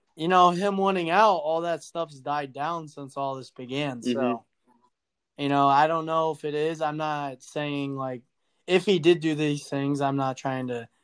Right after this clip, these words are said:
Speaker 1: you know, um, you know, it is horrible things, and I really hope he gets the help he needs if he did do these things. But,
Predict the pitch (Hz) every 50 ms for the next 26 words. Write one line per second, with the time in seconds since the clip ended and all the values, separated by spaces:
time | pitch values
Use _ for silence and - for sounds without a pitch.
0 | _ _ _ _ _ _ _ _ - 123 120 120 120 120 117 117 117 117 113 113
1 | 110 110 110 110 113 - - _ _ _ 131 131 127 127 131 131 135 139 143 147
2 | 139 - - 143 135 135 131 123 127 127 117 - - 127 127 131 131 135 127 120
3 | 120 120 120 117 117 117 117 120 120 120 123 123 123 123 120 120 113 - _ _
4 | _ _ _ _ _ - - _ _ _ _ _ _ _ _ _ - - 143 139
5 | 147 147 139 - - - 143 135 143 143 143 143 143 139 139 139 139 143 147 143
6 | 135 139 139 120 - - 120 110 135 151 156 143 123 127 123 117 113 120 117 -
7 | - - 120 120 120 123 120 113 117 113 110 110 110